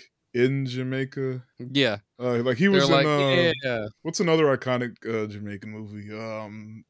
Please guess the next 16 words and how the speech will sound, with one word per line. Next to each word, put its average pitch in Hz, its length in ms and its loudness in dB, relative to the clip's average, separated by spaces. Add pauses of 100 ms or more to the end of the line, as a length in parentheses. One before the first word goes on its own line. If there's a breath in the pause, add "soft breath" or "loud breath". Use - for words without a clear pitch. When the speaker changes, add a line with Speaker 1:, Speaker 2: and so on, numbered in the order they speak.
Speaker 1:
The 120 120 -2
Harder 135 360 4
They 131 160 4
Come, 123 440 -4 (360)
which 147 180 -4
is 151 80 0
actually 175 260 4
in 156 60 0
the 165 60 -4
Criterion 160 420 0
Collection, 123 320 -4
if - 100 -10
I'm 113 100 -4
not 113 160 -4
mistaken. 104 480 -14 (100)
That's 143 300 0